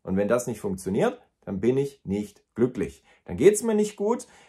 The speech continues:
dann strebe ich nach mehr und wenn ich's nicht erreiche, dann kriege ich ein Problem.“ Und dieses Problem nehme ich billigend in Kauf, weil wenn ich ja dann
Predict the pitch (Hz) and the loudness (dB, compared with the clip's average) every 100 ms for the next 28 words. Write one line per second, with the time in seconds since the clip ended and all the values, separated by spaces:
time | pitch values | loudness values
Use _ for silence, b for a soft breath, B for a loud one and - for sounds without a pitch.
0 | b 117 143 - - - 139 170 156 131 | b 2 2 0 -10 0 2 2 0 -4
1 | 139 - 92 78 - 123 190 208 143 139 | -4 -2 -2 -2 -2 2 4 4 6 2
2 | 139 135 135 - 87 87 82 175 151 - | 2 -4 -6 -6 -6 -4 0 0 -2 -2
3 | 202 214 B B B - 110 123 156 185 | -2 -4 B B B 0 4 4 2 -4
4 | - _ _ - 131 131 113 113 90 69 | -12 _ _ 0 0 2 2 2 2 -4
5 | - _ _ _ - 117 123 - b - | -10 _ _ _ 0 2 2 -8 b -2
6 | 135 135 135 - 117 110 165 214 160 127 | 0 0 -2 -2 0 4 6 6 4 2
7 | 123 - 127 127 113 101 90 92 - 160 | 0 -2 0 0 -2 -4 -4 -4 2 2
8 | 427 - b b b 95 131 165 208 139 | 0 -6 b b b 2 4 6 6 6
9 | 135 147 156 123 110 - 113 156 160 | 4 0 -2 -2 -2 2 2 2 -4